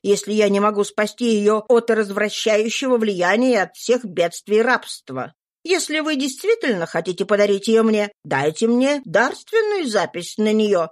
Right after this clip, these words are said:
или какую-нибудь другую бумагу, требуемую законом". "Хорошо, хорошо", — сказал Сент-Клер. "Дам". Он сел и развернул газету. "Дайте сейчас", —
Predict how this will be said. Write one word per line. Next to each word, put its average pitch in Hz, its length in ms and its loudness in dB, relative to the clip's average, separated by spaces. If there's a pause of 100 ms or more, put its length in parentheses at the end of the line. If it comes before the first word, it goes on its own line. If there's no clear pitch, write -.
(140)
или 440 160 4
какую-нибудь 240 560 2
другую 170 380 0
бумагу, 175 460 0
требуемую 214 840 2
законом". 170 720 -4 (380)
"Хорошо, 156 440 -6
хорошо", — 196 560 -4 (120)
сказал 131 480 -14
Сент-Клер. 127 640 -8 (200)
"Дам". 190 520 0 (300)
Он 202 200 -4
сел 339 340 -10 (140)
и 233 120 -2
развернул 180 720 -4
газету. 165 640 -10 (220)
"Дайте 285 480 2
сейчас", — 220 880 -2